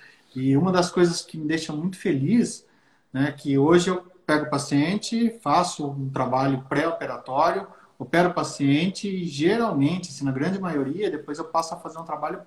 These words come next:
pós-operatório com esse paciente. E eu tenho pacientes aí que eu acompanho há mais de dois anos, três anos já,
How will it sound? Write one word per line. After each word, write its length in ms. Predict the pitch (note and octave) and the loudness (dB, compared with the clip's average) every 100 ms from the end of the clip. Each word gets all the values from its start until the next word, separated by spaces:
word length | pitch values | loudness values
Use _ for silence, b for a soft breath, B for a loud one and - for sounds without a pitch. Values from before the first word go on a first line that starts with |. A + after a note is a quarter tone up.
| - | -4
pós-operatório 840 | F#3 A3+ G3+ - C#3+ C3+ B2+ A#2+ | -2 -2 -4 -8 -10 -8 -12 -14
com 100 | - | -18
esse 100 | A#2 | -20
paciente. 640 | - A2 - G#2+ - - _ _ _ _ _ | -16 -14 -12 -12 -14 -18 _ _ _ _ _
E 40 | B2+ | -8
eu 100 | C3 | -4
tenho 220 | D#3+ E3 | -4 -2
pacientes 420 | E3 - E3 D#3+ | -4 -2 -4 -2
aí 100 | E3 | -2
que 80 | E3 | 0
eu 40 | |
acompanho 460 | F3 F3+ E3+ E3+ E3 | -2 -2 -4 -2 -2
há 40 | |
mais 160 | D#3+ E3+ | -2 -2
de 60 | E3+ | 0
dois 340 | F3 F3 C3+ | 2 2 0
anos, 380 | C#3 D#3+ E3+ C#3+ | -2 -2 -6 -10
três 380 | D3+ D#3+ C#3+ C3+ | -12 -12 -12 -10
anos 400 | D3+ D#3+ C3+ A#2+ | -10 -10 -10 -12
já, 360 | A#2+ C#3+ - | -6 -6 -6